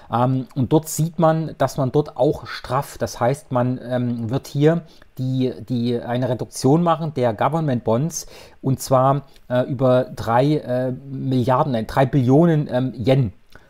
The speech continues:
ähm, pro Monat strafft man das Ganze bis, wenn ich das richtig verstanden habe, äh, bis in den Januar zweitausendsechsundzwanzig rein. Also da ist einiges an Straffung entsprechend auch mit da. Ähm, und das dürfte dann halt dazu führen, dass der Yen,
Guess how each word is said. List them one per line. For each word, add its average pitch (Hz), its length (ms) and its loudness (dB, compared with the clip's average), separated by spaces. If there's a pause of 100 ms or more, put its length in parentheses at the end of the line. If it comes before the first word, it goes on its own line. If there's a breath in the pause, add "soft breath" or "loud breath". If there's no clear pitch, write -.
(140 soft breath)
ähm, 120 380 -4
pro 127 160 2
Monat 127 380 2 (340)
strafft - 420 0
man 127 120 0
das 113 160 -2
Ganze 123 540 -4
bis, - 280 -4
wenn 127 140 2
ich - 80 -6
das - 180 -6
richtig 147 280 -4
verstanden 131 500 -2
habe, 127 220 -2 (420 loud breath)
äh, 131 80 -2
bis 131 220 -2
in 139 80 0
den 120 160 2
Januar 127 360 2
zweitausendsechsundzwanzig 120 1200 -4
rein. 120 80 -2
Also 117 140 -2
da 123 80 -2
ist - 200 -8
einiges 147 640 -2
an 127 160 -4
Straffung 131 560 -4
entsprechend - 580 -8
auch - 160 -6
mit 113 200 -4
da. 135 280 0 (480 loud breath)
Ähm, 127 160 -4
und 131 140 -4
das 127 180 -6
dürfte 156 380 -2
dann 123 160 -8
halt 127 120 -4
dazu - 260 -6
führen, 139 260 -4
dass 131 160 -8
der 110 180 -2
Yen, 135 300 0